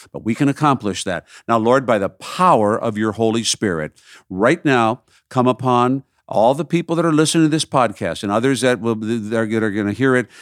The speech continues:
at a later time. Lord, would you just help us realize that we have much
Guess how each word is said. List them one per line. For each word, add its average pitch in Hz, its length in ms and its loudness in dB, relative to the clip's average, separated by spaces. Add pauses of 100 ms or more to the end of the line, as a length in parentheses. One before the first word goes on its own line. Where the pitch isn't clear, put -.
at 104 140 0
a 104 60 0
later 120 260 2
time. 95 400 -2 (260)
Lord, 123 460 2 (280)
would 113 200 0
you 165 220 0
just 135 420 -2 (360)
help 147 260 0
us 117 180 0
realize 147 1000 2 (380)
that 110 260 2
we 123 240 0
have 110 380 -2
much 110 920 0